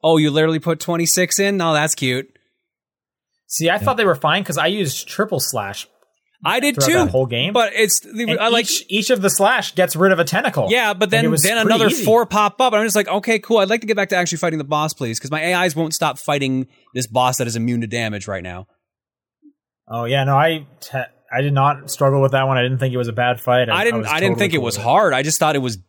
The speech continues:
Speaker 1: dumb.
Speaker 3: Yeah, it wasn't hard.
Speaker 1: 'Cause you're right, triple slash did insta kill every piece, but it just was just like, "Okay, cool. No, three more. Oh, you're really gonna go all the way to Z, huh?" I think it actually stopped at, like, T.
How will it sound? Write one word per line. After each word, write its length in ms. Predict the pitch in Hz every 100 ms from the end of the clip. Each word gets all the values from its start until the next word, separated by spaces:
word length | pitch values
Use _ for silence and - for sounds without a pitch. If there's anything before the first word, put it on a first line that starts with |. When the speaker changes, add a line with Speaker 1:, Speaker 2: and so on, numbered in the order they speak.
| _
Speaker 1:
dumb. 300 | 110 123 143
Speaker 3:
Yeah, 240 | 120 117 101
it 80 | 113
wasn't 360 | 107 87 90
hard. 320 | 95 87 92 - _ _ _ _ _ _ _ _ _ _ _ _
Speaker 1:
'Cause 140 | 131
you're 100 | 143
right, 280 | 135 180 143
triple 320 | - 156 165
slash 420 | 160 147 147 135 - - 107 _
did 220 | 135 151
insta 420 | 127 143 - 131
kill 200 | - 113
every 320 | 117 123 117 101
piece, 320 | 143 127 -
but 160 | 104
it 60 | 104
just 340 | 113 110 -
was 140 | 110 110
just 140 | 113
like, 220 | 113 107 _ _ _ _ _ _ -
"Okay, 300 | - 127 127 -
cool. 320 | 131 131 135
No, 180 | 131 135
three 180 | 135 131
more. 200 | 135 143
Oh, 160 | 135
you're 140 | 139 131
really 200 | 143 143
gonna 180 | 143 135
go 160 | 127
all 360 | 127 131 143 143
the 100 | 143
way 160 | 143
to 60 | 139
Z, 240 | 131 139 123
huh?" 320 | 131 131 139 - _ - _
I 100 | 120
think 140 | 135 190
it 40 |
actually 220 | 160 151
stopped 240 | - 135 139
at, 80 | 117
like, 180 | 101 - _ _ _
T. 440 | - 123 107 90